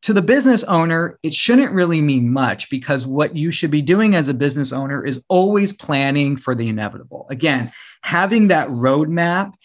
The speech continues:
and knowing where you're going, and then start to identify any potential obstacle that could be in your way, whether it's a recession or any of those other things, key account,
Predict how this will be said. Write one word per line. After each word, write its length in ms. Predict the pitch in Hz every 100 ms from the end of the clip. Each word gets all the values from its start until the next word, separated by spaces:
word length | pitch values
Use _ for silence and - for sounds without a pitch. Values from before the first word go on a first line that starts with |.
| - _
and 260 | 160 147 147
knowing 420 | 151 165 185 175
where 160 | 151 143
you're 200 | 131 123
going, 720 | 120 127 135 160 196 220 220 _ _ -
and 140 | 160 156
then 120 | 151
start 380 | - 170 170 175
to 120 | 185
identify 680 | 165 131 143 143 151 147 147 -
any 320 | 202 254 226
potential 480 | 151 - 131 123 117
obstacle 560 | 110 107 - 120 110
that 160 | 104 -
could 140 | 123
be 100 | 117
in 100 | 110
your 120 | 104 104
way, 180 | 98
whether 240 | 117 110 104
it's 160 | 101
a 40 | 113
recession 760 | 110 - 185 175 - 165 165
or 120 | 123 117
any 260 | 165 185
of 80 | 170
those 160 | 156 139
other 240 | 127 113
things, 260 | 113 117 -
key 200 | 175 160
account, 440 | 147 151 147